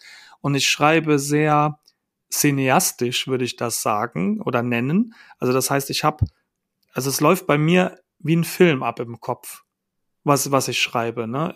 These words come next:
irgendwie. Und wenn man das dann so rüberbringt, ja, dann, dann ist man am Ende auch geschafft. Und da nimmt man diese Emotionen auch mit. Also dann kann man erstmal nicht direkt danach irgendwie,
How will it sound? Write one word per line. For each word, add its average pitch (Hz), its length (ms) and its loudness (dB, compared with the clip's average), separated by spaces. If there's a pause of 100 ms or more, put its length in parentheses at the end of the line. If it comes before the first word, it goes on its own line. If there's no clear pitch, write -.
irgendwie. 123 360 -8 (460)
Und 143 440 0 (220)
wenn 143 140 -8
man 143 160 0
das 143 140 0
dann 147 160 0
so 139 140 2
rüberbringt, 175 800 0
ja, 135 180 2
dann, 127 280 -2
dann 127 140 -6
ist 147 180 -6
man 151 300 -4
am 147 140 -8
Ende 151 220 -2
auch 156 140 -4
geschafft. - 460 0
Und 131 200 -4 (400)
da 139 160 2
nimmt 170 420 -2
man 165 120 0
diese 151 160 -2
Emotionen 160 600 2
auch 156 180 -2
mit. 175 340 0
Also 131 220 0
dann 131 300 -4
kann 165 140 -2
man 170 140 0
erstmal 135 320 -2
nicht 135 240 -6
direkt 135 240 -2
danach 127 380 2
irgendwie, 131 640 -6